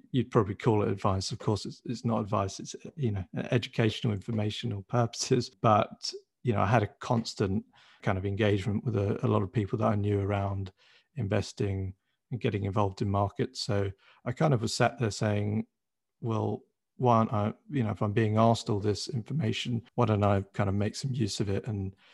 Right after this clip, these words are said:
see if other people out there would benefit from the information?" Um, so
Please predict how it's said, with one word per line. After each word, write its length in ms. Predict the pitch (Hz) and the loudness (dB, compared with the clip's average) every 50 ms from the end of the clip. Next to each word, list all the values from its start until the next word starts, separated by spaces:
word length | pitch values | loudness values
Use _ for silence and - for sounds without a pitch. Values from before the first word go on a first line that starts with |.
| _ _ | _ _
see 200 | - - - 117 | -8 -2 0 0
if 120 | 104 95 117 | 2 2 2
other 160 | 113 101 98 | 2 2 0
people 340 | - - 107 95 - 123 107 | -2 -4 -4 -2 0 0 2
out 240 | 104 104 - - | 2 2 0 0
there 160 | - 120 110 110 | -2 -2 -2 0
would 160 | 107 101 98 | -2 -2 0
benefit 420 | - 110 104 101 - - - - | 0 0 0 0 -2 -4 -8 -6
from 180 | - - 120 113 | -4 -4 -2 -2
the 100 | 104 104 | -2 -4
information?" 680 | 107 104 - - 143 139 110 104 - - - 117 120 - _ _ _ - _ _ _ _ - | -6 -6 -8 -6 -6 -4 -6 -6 -6 -6 -4 -4 -4 -6 _ _ _ -20 _ _ _ _ -6
Um, 340 | - 107 101 98 98 98 98 | -4 -2 0 0 0 -2 -4
so 440 | - - - 113 101 101 101 101 | -4 -2 -2 0 0 0 0 -2